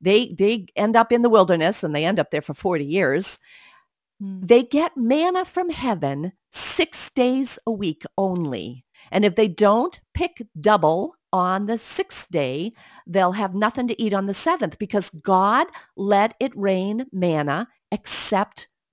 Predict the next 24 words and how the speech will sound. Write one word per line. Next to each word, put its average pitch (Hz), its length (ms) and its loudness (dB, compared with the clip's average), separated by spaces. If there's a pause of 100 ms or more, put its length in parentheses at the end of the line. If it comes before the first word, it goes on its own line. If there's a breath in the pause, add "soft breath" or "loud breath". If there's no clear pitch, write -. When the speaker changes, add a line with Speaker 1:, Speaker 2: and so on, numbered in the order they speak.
Speaker 1:
on 170 400 -8 (260)
Sabbath. - 560 -2 (240 loud breath)
So 269 220 6
for 254 220 4
the 226 100 4
Speaker 2:
That's 226 120 -8
Speaker 1:
first 254 320 0
Speaker 2:
right. 214 140 -8
Speaker 1:
forty 349 480 6 (200)
<laughs> - 180 2
years - 580 2 (400 loud breath)
of, 226 400 6
um, 202 420 4
living 302 380 4
out 285 140 6
the 311 80 2
Ten 277 260 2
Commandments, 254 760 2 (320 loud breath)
they 240 100 4
kind 427 360 -2
of 330 80 6
were 240 120 4
forced - 540 -2 (120)
not 214 360 4